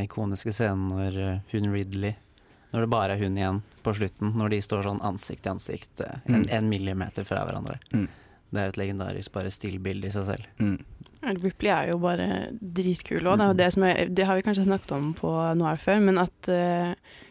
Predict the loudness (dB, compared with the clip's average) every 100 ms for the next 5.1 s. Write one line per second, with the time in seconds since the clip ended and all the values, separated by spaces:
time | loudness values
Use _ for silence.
0 | 2 6 8 8 8 6 4 2 4 4
1 | 4 4 2 4 4 6 4 2 _ _
2 | -20 -20 _ 0 2 2 2 0 -2 0
3 | 2 4 2 2 2 2 2 0 0 4
4 | 4 4 6 6 6 0 -8 -2 2 4